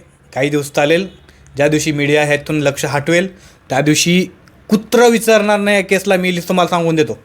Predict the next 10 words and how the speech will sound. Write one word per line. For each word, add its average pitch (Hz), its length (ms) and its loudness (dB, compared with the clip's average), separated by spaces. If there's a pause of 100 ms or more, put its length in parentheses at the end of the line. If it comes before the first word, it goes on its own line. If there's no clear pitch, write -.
(2500)
आणि 147 100 0
ते 175 60 2
त्याच 196 280 0
गोष्टीची 185 320 0
वाट 175 140 2
बघतात. 156 280 0
जेवढं, 160 400 2
जितकं 165 440 -2
डिले 156 200 2
होईल, 202 460 0